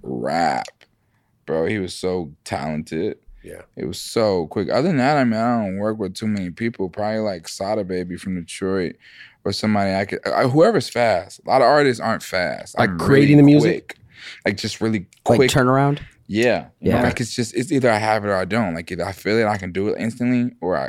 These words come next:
Speaker 1: I can't do it. You know, I don't know. Um,
Speaker 3: How picky are you with, like, what, if you're
Speaker 1: Beats?
Speaker 3: sent something? Oh, yeah, yeah.
Speaker 1: Like, super picky.
Speaker 3: Yeah?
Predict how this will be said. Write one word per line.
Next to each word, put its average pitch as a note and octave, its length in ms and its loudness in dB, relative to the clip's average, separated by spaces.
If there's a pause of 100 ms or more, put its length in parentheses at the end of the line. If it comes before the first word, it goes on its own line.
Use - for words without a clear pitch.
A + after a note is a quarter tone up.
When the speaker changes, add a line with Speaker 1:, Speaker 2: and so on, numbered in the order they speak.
(120)
Speaker 1:
I - 100 -12
can't - 320 -8
do C2 180 -6
it. - 140 -14 (520)
You C#2 100 -6
know, D#2+ 360 -4
I - 40 -8
don't F#2 280 -4
know. C#2 200 -6 (300)
Um, - 600 -6 (280)
Speaker 3:
How C3 120 2
picky C#3+ 380 2
are G#2 100 4
you G#2 140 0
with, G#2 220 -6
like, G2 240 -2
what, G2+ 220 0
if - 160 -6
you're A#2 140 4
Speaker 1:
Beats? D3+ 120 0
Speaker 3:
sent G#2 160 -2
something? F#2 440 -4 (180)
Oh, B2 160 4
yeah, A#2 200 2
yeah. A2+ 120 0
Speaker 1:
Like, F2+ 180 -2 (100)
super A#2+ 460 2
picky. E2+ 440 -8 (120)
Speaker 3:
Yeah? G2 240 0